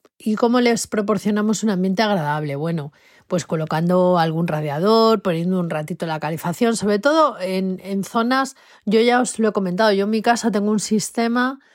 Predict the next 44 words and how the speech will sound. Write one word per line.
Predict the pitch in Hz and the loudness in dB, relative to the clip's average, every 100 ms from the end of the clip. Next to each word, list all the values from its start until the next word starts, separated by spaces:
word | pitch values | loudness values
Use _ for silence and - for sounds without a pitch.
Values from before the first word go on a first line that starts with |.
| _ _ _ - | _ _ _ -2
que, | 196 185 185 185 180 175 | 0 2 2 4 2 2
mm, | 175 170 165 165 160 160 - _ | 0 -2 -4 -6 -8 -12 -14 _
que | - 180 | -2 0
es | 175 | 0
verdad | 180 185 196 208 | 0 2 2 2
que | 185 190 | 0 -2
esto | - - 185 180 | -2 -2 0 0
no | 175 | 0
venía | 180 180 175 | -2 -2 -2
de | 175 | -2
serie, | - 208 196 214 208 | -2 0 2 2 2
¿no? | 196 240 247 | 0 -2 -2
Pero | 190 180 175 170 185 | 0 2 2 2 2
<laughs> | 165 - - - _ - - - | 0 -6 -16 -20 _ -20 -16 -6
que | 170 | -2
lo | 175 | 0
tuvimos | 175 180 196 | 0 2 0
que | 226 | 2
poner | 202 208 208 | 2 4 4
nosotros, | 202 208 254 240 247 254 254 - - | 2 2 2 2 2 2 -2 -14 -6
pero | - 202 | 0 0
es | 196 | 2
un | 262 | 2
sistema | 277 254 254 262 | 2 0 0 0
que | 240 185 | 0 0
te | |
ahorras | 180 208 247 247 | 2 2 0 0
un | 247 | 0
montón | 226 214 196 | 2 0 -2
de | 185 | 0
calefacción | 156 160 - 160 - 262 254 | -2 -2 -2 -4 0 0 0
porque | 196 170 180 180 175 170 170 160 | 0 -2 0 0 2 0 -2 -8
lleva, | 202 185 190 196 214 202 170 | -6 -2 0 2 4 2 0
es | 190 214 | -4 -4
un, | 185 175 - - | -6 -6 -14 -12
¿sabes? | 170 220 202 | -2 2 2
Son | 196 208 | 0 0
unos | 220 226 202 | 0 0 0
dispositivos | 196 - 208 - 180 214 196 | -4 -4 -4 -2 0 0 0
que | 214 | 0
se | 180 | -2
ponen | 208 190 190 | 0 0 0
en | 185 185 | 0 0
los, | 180 180 | 0 -2